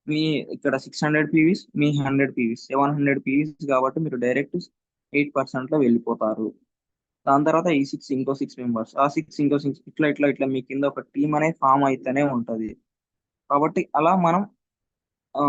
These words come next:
పీవీస్ అనేది గెయిన్ చేసుకుంటూ ఒక్కొక్క లెవెల్‌కి రీచ్ అవుతూ టీంని పెంచుకుంటూ లీడర్స్‌ని క్రియేట్ చేసుకుంటూ వెళ్ళాలి. అప్పుడే గనక మనకు లెవెల్స్ అనేవి చేంజ్ అవుతాయి. ఇందులో మన కింద బిజినెస్ జరుగుతది, మనకు అనేది చెక్ అనేది వస్తది, మంత్లీ ఇన్కమ్ పెరుగుతది.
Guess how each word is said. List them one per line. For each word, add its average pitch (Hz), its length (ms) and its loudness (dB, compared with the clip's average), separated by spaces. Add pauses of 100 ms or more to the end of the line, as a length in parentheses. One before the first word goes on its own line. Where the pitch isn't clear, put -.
(300)
పీవీస్ 151 340 2
అనేది 147 240 -2
గెయిన్ 135 300 -2
చేసుకుంటూ 135 480 -6
ఒక్కొక్క 131 360 -2
లెవెల్‌కి 143 440 2
రీచ్ 131 240 0
అవుతూ 127 240 -2 (120)
టీంని 139 360 2
పెంచుకుంటూ 127 640 -4 (380)
లీడర్స్‌ని 143 600 0 (240)
క్రియేట్ 131 360 0
చేసుకుంటూ 123 500 -4
వెళ్ళాలి. 117 500 -2 (220)
అప్పుడే 165 440 2
గనక 139 340 0
మనకు 143 320 -2 (140)
లెవెల్స్ 139 420 0
అనేవి 135 240 -6
చేంజ్ 127 260 -2
అవుతాయి. 120 260 0
ఇందులో 127 260 -2 (340)
మన 135 160 0
కింద 135 260 -2
బిజినెస్ 135 340 0
జరుగుతది, 131 440 0
మనకు 131 320 -4
అనేది 147 260 -2
చెక్ - 240 -6
అనేది 131 220 0
వస్తది, 131 340 -2 (440)
మంత్లీ 131 400 2
ఇన్కమ్ 123 380 2
పెరుగుతది. 113 600 -2